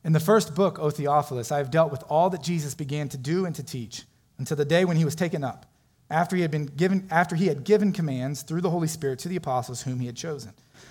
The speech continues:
He presented himself alive to them after his suffering by many proofs, appearing to them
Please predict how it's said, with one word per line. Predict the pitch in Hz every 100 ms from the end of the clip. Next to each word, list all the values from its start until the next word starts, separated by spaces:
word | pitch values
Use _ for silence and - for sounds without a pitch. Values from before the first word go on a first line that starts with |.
| - -
He |
presented | 180 170 247 240
himself | 170 - 139 143
alive | 143 139 160 196 190
to | 147
them | 123 120
after | 143 160 170
his | 160
suffering | 160 139 127 127
by | 127 131
many | 147 175
proofs, | 160 170 120 - - _ _ _ _ _ _
appearing | - - 220 226
to | 185
them | 156 147